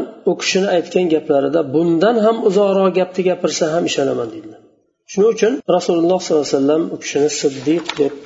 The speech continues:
nomladilar. Uchinchi laqablari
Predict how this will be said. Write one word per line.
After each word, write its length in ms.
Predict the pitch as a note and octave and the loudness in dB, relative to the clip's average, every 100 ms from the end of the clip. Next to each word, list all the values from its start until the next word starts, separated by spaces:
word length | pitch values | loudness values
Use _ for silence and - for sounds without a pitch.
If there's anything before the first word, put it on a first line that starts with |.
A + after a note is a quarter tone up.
| - _ _ | -20 _ _
nomladilar. 580 | D3+ C3+ B2 A2 G#2 F#2+ - - _ _ _ _ _ _ _ _ | 0 0 -2 -4 -8 -12 -18 -20 _ _ _ _ _ _ _ _
Uchinchi 400 | G3+ F#3+ A3+ - B3 | -2 0 0 2 0
laqablari 540 | G#3+ F#3 E3 D#3 D#3 | 2 0 2 2 2